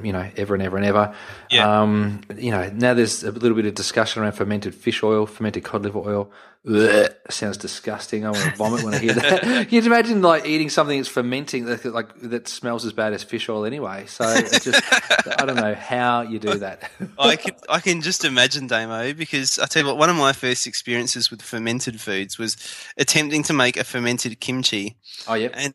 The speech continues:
Speaker 2: for whatever reason, it didn't end well.
Speaker 1: Didn't go
Speaker 2: And
Speaker 1: well.
Speaker 2: so
Speaker 1: <laughs>
Speaker 2: obviously some sort of a contamination happened, some sort of a something happened.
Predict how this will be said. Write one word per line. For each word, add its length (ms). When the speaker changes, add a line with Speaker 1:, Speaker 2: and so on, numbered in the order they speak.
Speaker 2:
for 160
whatever 440
reason, 520
it 160
didn't 320
end 240
well. 480
Speaker 1:
Didn't 180
go 60
Speaker 2:
And 140
Speaker 1:
well. 80
Speaker 2:
so 300
Speaker 1:
<laughs> 40
Speaker 2:
obviously 720
some 340
sort 280
of 160
a 240
contamination 760
happened, 420
some 240
sort 200
of 60
a 80
something 640
happened. 480